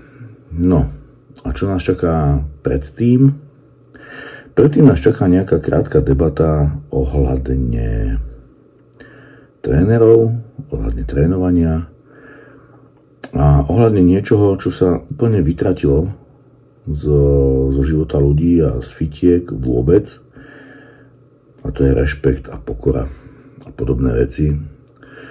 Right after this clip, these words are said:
o ktoré sa opierajú veľmi veľa influenceri, ktorí zháňajú followerov, ale život je iný, skutočnosti sú iné. A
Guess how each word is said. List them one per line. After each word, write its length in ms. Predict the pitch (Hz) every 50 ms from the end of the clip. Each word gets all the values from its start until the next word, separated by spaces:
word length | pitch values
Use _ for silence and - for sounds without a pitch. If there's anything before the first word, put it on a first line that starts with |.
| - - - - - - - _ _
o 120 | - - 71 -
ktoré 480 | - - - - 76 69 67 69 69
sa 160 | 71 - -
opierajú 640 | - - - - 80 76 69 67 71 71 69 65 65
veľmi 400 | 65 71 67 67 67 69 71 71
veľa 320 | 69 71 69 69 64 58 -
influenceri, 720 | 73 73 71 - 78 76 76 76 73 - 78 76 76 69
ktorí 360 | 71 - 73 69 71 71 69 67 65 65 65 65 67 67 - - - - - _ _ _ _ _ _ _ _ _ _ -
zháňajú 400 | - 60 62 67 69 73 73 71
followerov, 720 | 67 - - 67 67 69 73 76 76 76 78 76 71 58 57
ale 160 | 73 71 69
život 240 | 71 73 69 71 71
je 160 | 73 73 -
iný, 320 | 67 69 80 87 90 95 - - - - _ _ _ _ _ -
skutočnosti 540 | - - - - 69 71 69 71 73 - -
sú 160 | - - -
iné. 320 | 143 73 73 - 85 90 - - - _ _ _ _ _ _ - - - - - - - - - - - - - - - - - - _ - _ _ _ _ _ _ _ _ _ _ _ _ _ _ _ _ _ _ _ _ _
A 80 | - 71